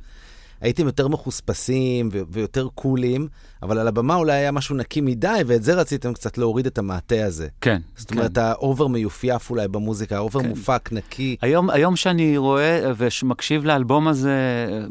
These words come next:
Speaker 2: לחלק ממנו וזה, זה נשמע לי בסדר, הכל, אה, אני יותר, אה, סלחן, אבל, אה, אז זה היה פשוט, אה, קשה ל-, לשאת את זה. היום, תשמע, היום שאנחנו שרים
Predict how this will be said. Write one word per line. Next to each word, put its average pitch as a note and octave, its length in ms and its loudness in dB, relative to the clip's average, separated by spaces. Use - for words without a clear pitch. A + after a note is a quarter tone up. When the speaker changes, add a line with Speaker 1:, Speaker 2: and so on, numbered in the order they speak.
Speaker 2:
לחלק C3 560 -2
ממנו C#3 420 2
וזה, B2 220 0
זה A2+ 140 0
נשמע B2+ 280 0
לי B2+ 80 2
בסדר, A2 640 -2
הכל, A2 340 -6
אה, F#2+ 680 -8
אני G2 120 -2
יותר, A#2+ 400 0
אה, G2+ 180 -4
סלחן, B2 500 0
אבל, G2 460 -4
אה, F#2+ 680 -2
אז C#3+ 120 -2
זה G#2 80 0
היה F#2+ 180 2
פשוט, - 380 -6
אה, G2+ 60 -2
קשה G2 380 -4
ל-, F#2 80 -6
לשאת E2+ 440 -8
את D#2+ 80 -8
זה. F#2 100 -6
היום, A#2+ 240 2
תשמע, G#2 400 -6
היום F#2+ 240 -6
שאנחנו G2+ 600 -6
שרים G#2+ 440 -4